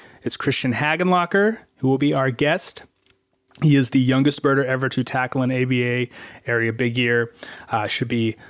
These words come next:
a great time. So June third, put that on your calendar. Uh, the links to all of our social media accounts are in the show notes, but you can search American Birding Association,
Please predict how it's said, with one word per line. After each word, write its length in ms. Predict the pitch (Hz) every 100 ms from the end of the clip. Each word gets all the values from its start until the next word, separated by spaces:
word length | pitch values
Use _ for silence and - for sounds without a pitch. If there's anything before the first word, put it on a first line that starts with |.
| -
a 60 | -
great 480 | 120 131 127 131 135
time. 460 | - 120 113 110 110 -
So 260 | - - 120
June 360 | 117 - 165 156
third, 380 | 156 143 131
put 160 | 117 131
that 100 | 127
on 140 | 117
your 80 | 107
calendar. 500 | 101 113 104 104 101 _ - - - - -
Uh, 80 | 123
the 80 |
links 240 | 156 240 240
to 80 | 196
all 140 | 214
of 80 | 202
our 60 |
social 280 | 190 196 180
media 220 | 170 160
accounts 340 | 147 151 143 135
are 80 | 123
in 140 | 123
the 80 | 120
show 200 | - 123
notes, 260 | 120 117
but 120 | - 120
you 140 | 165
can 100 | 190
search 260 | 170 175 147
American 360 | 139 135 127
Birding 260 | 120 117 113
Association, 680 | - 117 - 110 - 104